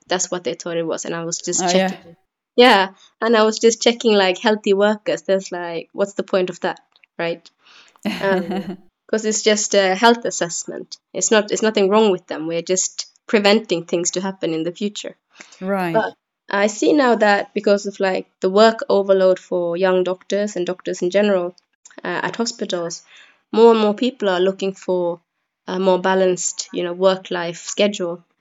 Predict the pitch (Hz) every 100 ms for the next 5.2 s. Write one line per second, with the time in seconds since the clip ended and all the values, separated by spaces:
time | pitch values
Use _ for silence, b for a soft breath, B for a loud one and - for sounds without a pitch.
0 | - 208 233 233 226 220 208 208 190 185
1 | 190 190 - 185 185 185 180 170 170 -
2 | 190 185 - 190 - 180 165 165 170 208
3 | 208 277 311 - B - 254 247 254 247
4 | 226 - 208 202 208 - - 185 180 226
5 | 190